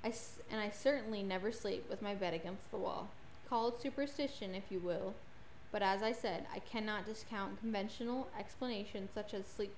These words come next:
paralysis, hallucination, or that no-, of an overactive imagination.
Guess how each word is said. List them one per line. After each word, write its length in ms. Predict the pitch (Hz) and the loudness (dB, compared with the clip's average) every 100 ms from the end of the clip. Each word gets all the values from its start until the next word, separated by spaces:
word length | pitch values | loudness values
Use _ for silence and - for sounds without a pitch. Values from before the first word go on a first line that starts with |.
| - | 0
paralysis, 680 | 214 202 220 - 214 214 - | 2 2 0 -2 -2 -2 2
hallucination, 800 | 254 247 240 202 202 208 196 220 - - - - | 2 2 0 0 -2 -2 -2 -4 -10 -12 -6 2
or 100 | 233 | 6
that 260 | 220 196 | 6 4
no-, 160 | 208 208 - - | 0 -4 -4 0
of 140 | 220 | 2
an 80 | 208 - | 2 2
overactive 600 | 202 202 185 190 - 185 | 2 4 2 0 -2 -2
imagination. 840 | 190 175 180 185 - 196 - 214 | -2 -2 -4 -4 -4 -6 -6 -6